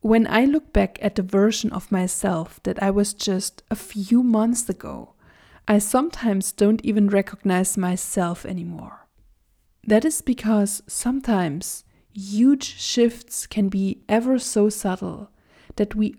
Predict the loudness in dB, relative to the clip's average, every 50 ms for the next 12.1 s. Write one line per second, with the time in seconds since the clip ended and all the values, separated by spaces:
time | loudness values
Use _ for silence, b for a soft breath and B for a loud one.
0 | _ 2 4 4 4 2 2 2 0 0 2 0 0 2 2 0 0 -2 -4 -4
1 | -2 0 2 2 2 0 -2 -4 -4 0 0 2 2 2 0 0 -4 -4 -6 -4
2 | -4 -6 -6 -6 -8 -12 -16 b b b b b b b b 2 2 4 4 4
3 | 4 4 2 2 0 -2 0 0 0 0 -2 -4 -4 -4 -4 -6 -8 -4 -4 -4
4 | 0 0 0 2 2 2 2 0 -2 -4 -6 -8 -10 -12 -14 -18 _ _ _ _
5 | _ _ b b b b b b b b b b -6 -4 -4 -4 0 0 0 0
6 | 0 -2 -2 0 0 0 0 0 -4 -6 -6 -8 b b b b b b -10 -2
7 | 0 0 0 0 0 0 0 2 2 0 0 -2 -4 -4 -4 -8 -6 -4 -2 -2
8 | -2 -4 -6 -10 _ -10 -8 -4 0 2 2 2 0 0 0 2 2 2 2 2
9 | 2 0 -2 -4 -4 -6 -4 -4 -6 -10 -12 -16 -20 _ _ _ _ _ _ -2
10 | 0 4 4 4 4 4 2 2 4 6 4 4 4 2 -2 -2 -2 -6 -4 -4
11 | -4 -4 -2 0 0 0 0 -2 -4 -8 -2 0 0 0 0 -4 -8 -12 -14 -14
12 | _ -20